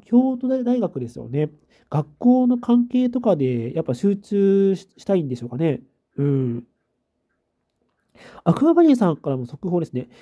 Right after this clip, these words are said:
ゴーレフ君、フリープログラム危険。ショートプログラムの後、足を引きずっていて歩いていたし、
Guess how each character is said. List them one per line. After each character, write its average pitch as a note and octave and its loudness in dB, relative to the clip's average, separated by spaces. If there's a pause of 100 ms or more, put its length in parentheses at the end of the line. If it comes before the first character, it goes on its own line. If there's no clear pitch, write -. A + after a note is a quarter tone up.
(260)
ゴ C#4+ 8
ー - 6
レ B3+ 8
フ G3+ 4
君、 C#3+ -2 (140)
フ G3 -2
リ A#3 6
ー A3+ -14
プ B3 0
ロ A#3 6
グ C3 -2
ラ - -2
ム A#2+ -6
危 - -20
険。 G3 0 (440)
シ - 2
ョ B3+ 6
ー - 2
ト B3 4
プ B3 0
ロ B3+ 2
グ A#3+ 0
ラ B3 4
ム G#3+ 0
の D3 0
後、 F3 2
足 F3+ -4
を C4+ 4
引 - 0
き G3+ 0
ず F#3+ 0
っ F#3+ 0
て F3+ -2
い F3 2
て A#3 4
歩 G3 2
い G3 0
て F3 -4
い C#3 0
た C3 -6
し、 - -8